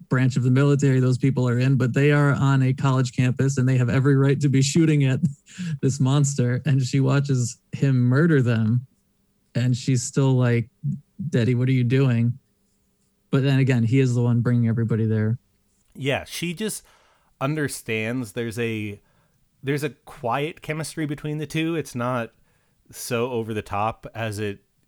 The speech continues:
Speaker 2: is in maybe some of the other M C U, but there's, I think the main thing is that she just cares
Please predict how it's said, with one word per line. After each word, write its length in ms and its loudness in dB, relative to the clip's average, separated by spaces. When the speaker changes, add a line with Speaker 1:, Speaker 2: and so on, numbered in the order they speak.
Speaker 2:
is 300 -6
in 320 -8
maybe 200 -8
some 200 -10
of 60 -10
the 120 -8
other 160 -8
M 160 -6
C 140 -10
U, 240 -6
but 160 -8
there's, 340 -6
I 60 -8
think 160 -6
the 80 -4
main 220 -2
thing 180 -6
is 160 -4
that 180 -8
she 140 -14
just 260 -10
cares 840 -10